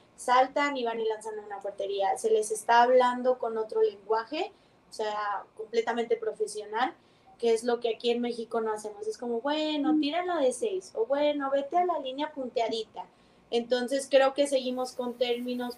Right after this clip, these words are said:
para que los niños nos entiendan, sin embargo, nosotros podemos hacer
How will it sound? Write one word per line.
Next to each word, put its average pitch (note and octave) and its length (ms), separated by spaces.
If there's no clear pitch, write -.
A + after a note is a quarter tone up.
para A3+ 300
que A3 120
los A3 180
niños C#4+ 240
nos D4 180
entiendan, C4 540
sin A3 180
embargo, A3 400
nosotros A#3 500
podemos A#3+ 440
hacer B3 400